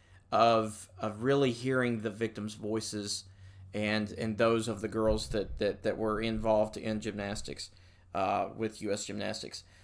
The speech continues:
Um, also, check out Jeffrey Epstein's docu-, the documentary Jeffrey Epstein, Filthy Rich. That is,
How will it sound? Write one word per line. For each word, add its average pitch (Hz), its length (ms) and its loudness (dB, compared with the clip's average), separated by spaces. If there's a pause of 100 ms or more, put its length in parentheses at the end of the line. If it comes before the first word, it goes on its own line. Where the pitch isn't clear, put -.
(200)
Um, 127 580 6
also, 160 380 8
check 170 300 2
out 208 180 4
Jeffrey 143 480 2
Epstein's 120 920 0 (320)
docu-, 113 400 2
the 110 80 -8
documentary 123 480 4
Jeffrey 120 420 2
Epstein, 117 340 0
Filthy 110 340 0
Rich. 123 400 4 (1600)
That 160 540 10 (1040)
is, 127 580 2